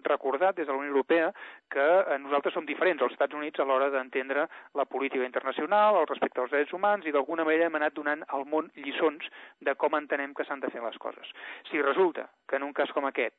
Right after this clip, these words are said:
no només som còmplices, sinó que som clarament actors que actuem en la mateixa línia, de la mateixa manera, amb la mateixa impunitat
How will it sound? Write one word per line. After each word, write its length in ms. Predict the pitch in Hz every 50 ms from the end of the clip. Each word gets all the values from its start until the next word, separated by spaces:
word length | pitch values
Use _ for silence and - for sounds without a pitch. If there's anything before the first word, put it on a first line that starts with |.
| _
no 120 | 135 139 139
només 160 | 147 147 143 -
som 160 | - 139 135
còmplices, 560 | - - 147 139 - 127 120 - - 113 -
sinó 180 | - 127 127 120
que 120 | - -
som 180 | - - 143 143
clarament 460 | - - 143 135 139 135 143 143 156 - - - - - -
actors 420 | - 131 - - - 151 151 156 - - - - - - -
que 100 | - 151
actuem 440 | 143 143 - - 147 143 147 151 151
en 140 | 151 147 143
la 80 | 143 139
mateixa 340 | 139 135 - 160 - - 156
línia, 300 | 147 135 127 120 113 110
de 80 | 117
la 160 | 123 127 135 139
mateixa 300 | 135 - 147 - 175 160
manera, 260 | 151 143 135 120 123
amb 100 | 123 127
la 120 | 127 131 139
mateixa 240 | 139 160 143 170
impunitat 560 | 160 160 - 156 151 147 147 - 113 110 -